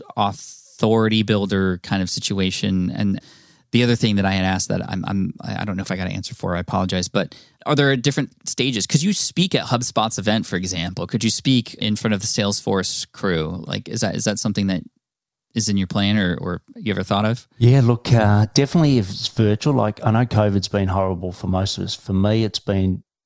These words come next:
Speaker 2: a little easier 'cause then virtual events have become more because I, I had a transplant three years ago, so I really can't travel. And being in Melbourne, Australia, it's, you know, it's a long way for anything. So, yeah, I think, um,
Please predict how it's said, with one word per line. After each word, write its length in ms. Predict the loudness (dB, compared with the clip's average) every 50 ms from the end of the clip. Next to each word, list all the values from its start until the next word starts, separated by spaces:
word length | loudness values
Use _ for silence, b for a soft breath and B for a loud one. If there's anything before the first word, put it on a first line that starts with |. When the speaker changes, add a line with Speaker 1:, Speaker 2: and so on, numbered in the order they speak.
| _ _
Speaker 2:
a 60 | -4 -2
little 320 | 0 0 0 2 2 2
easier 300 | 4 2 2 0 0 -2
'cause 200 | -2 -2 -2 0
then 260 | 2 2 2 2 2
virtual 400 | 2 2 0 2 0 0 -2 -2
events 320 | 0 0 0 0 0 -2 -4
have 100 | -4 -4
become 300 | -4 -4 -2 -2 0 0
more 280 | 0 2 2 2 2
because 540 | 0 0 0 2 2 0 2 0 -2 -4 -4 -4 _ 0
I, 140 | 2 2 2
I 120 | 2 0 2
had 140 | 2 2 2
a 60 | 0
transplant 560 | 0 0 0 0 0 0 0 0 -2 -2 -2
three 200 | -2 -2 -2 0
years 280 | 2 2 2 2 2 2
ago, 240 | 2 2 2 2 2
so 320 | 2 2 2 2 0 0 -2
I 100 | -4 -2
really 240 | 0 0 0 0 0
can't 300 | -2 -2 -2 -2 -4 -4
travel. 500 | -4 -4 -2 -2 0 -2 -2 -4 -6 B B B B B B B B B B
And 240 | B -2 0 0 2
being 220 | 2 2 2 2 2
in 100 | 2 2
Melbourne, 280 | 2 2 0 0 0
Australia, 420 | -2 -2 -2 -2 -2 0 -2 -2 -4
it's, 180 | -4 -4 -2
you 60 | -2
know, 80 | -2 -2
it's 140 | -2 -4 -4
a 40 | -2
long 240 | -2 -2 -2 -2
way 160 | -2 -2 -2 -2
for 160 | -2 -2 -2
anything. 380 | -2 -2 -2 -2 -2 -2 -2
So, 340 | -2 -2 0 0 0 0 0 2
yeah, 160 | 2 2 2
I 20 | 2
think, 340 | 0 0 -2 -2 -2 -2
um, 240 | -2 -2 -2 -4 -6